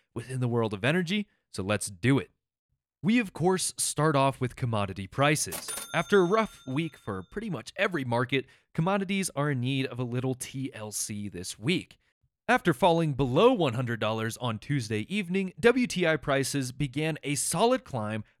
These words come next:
back towards one hundred ten, which is what it reached by Friday. Now, it is already up another three dollars to one hundred and thirteen point thirty-five. But keep in mind that our Monday mornings are known for being incredibly volatile.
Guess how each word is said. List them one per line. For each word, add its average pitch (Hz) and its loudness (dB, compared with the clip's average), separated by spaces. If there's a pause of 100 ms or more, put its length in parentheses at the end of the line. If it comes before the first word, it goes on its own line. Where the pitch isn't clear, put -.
back 233 2
towards 170 2
one 151 -2
hundred 135 -4
ten, 139 -2 (180)
which 233 -6
is 202 -6
what 123 -4
it 120 -6
reached 120 -8
by 101 -4
Friday. 101 -4 (480)
Now, 202 0
it 117 -6
is 117 -2
already 123 2
up 120 -2
another 117 -4
three 277 -2
dollars 117 -2
to 147 0
one 226 0
hundred 113 -2
and 98 -8
thirteen 160 -6 (300)
point 165 -8 (340)
thirty-five. 104 -2 (180)
But 220 2 (360)
keep - 4
in 180 6
mind 135 2
that 120 2
our 127 0
Monday 143 0
mornings 123 -2
are 107 -10
known 110 -4
for 110 -12
being 104 -6
incredibly 107 -4
volatile. 104 -2